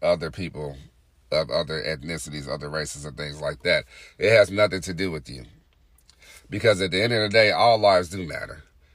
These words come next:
But at the same time, not all lives are being taken. It's black lives that are being taken by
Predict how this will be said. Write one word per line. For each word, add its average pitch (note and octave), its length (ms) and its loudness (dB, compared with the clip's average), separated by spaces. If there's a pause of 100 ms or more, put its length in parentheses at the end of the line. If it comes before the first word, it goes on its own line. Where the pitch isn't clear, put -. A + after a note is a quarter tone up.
(340)
But F2+ 120 -2
at G2+ 120 4
the F2+ 60 -6
same A2+ 280 0
time, A#2 500 4 (280)
not A2+ 260 4
all A#2 160 6
lives G#2 260 6
are F#2+ 60 -6
being F2 220 -2
taken. E2 380 0 (680)
It's F#2 180 -2
black A2 280 2
lives G2 280 4
that F2+ 80 -4
are F2 40 -6
being F2 180 -6
taken F2 320 -6
by D#2 360 0